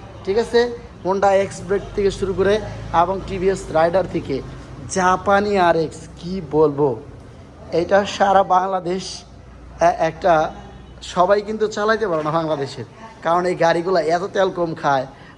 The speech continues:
মানে বলার বাইরে। এক লিটার তেলে যায়, আহ, তিরিশ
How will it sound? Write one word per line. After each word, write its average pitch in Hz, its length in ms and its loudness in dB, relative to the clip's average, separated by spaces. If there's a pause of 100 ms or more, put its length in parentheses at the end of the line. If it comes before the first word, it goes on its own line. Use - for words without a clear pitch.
মানে 151 380 -2
বলার 190 280 4
বাইরে। 147 200 0
এক 165 200 2
লিটার 165 180 0 (100)
তেলে 180 240 2
যায়, 147 220 0 (420)
আহ, 143 260 2 (100)
তিরিশ 214 400 -2